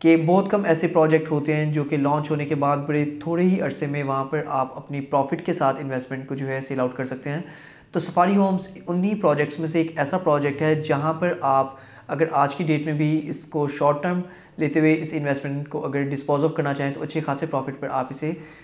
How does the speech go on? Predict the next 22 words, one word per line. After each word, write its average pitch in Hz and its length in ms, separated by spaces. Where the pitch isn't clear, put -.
sell 160 240
भी 165 100
कर 156 100
सकते - 280
हैं, 120 200
चाहे 135 160
वो 135 80
फेसिंग 147 360
park 143 320
है, 139 100
चाहे 139 200
corner 139 320
है, 143 160
चाहे 135 200
general 139 220
location 147 340
है 143 280
या 180 80
boundary 165 300
की 190 100
location 143 340
है। 127 180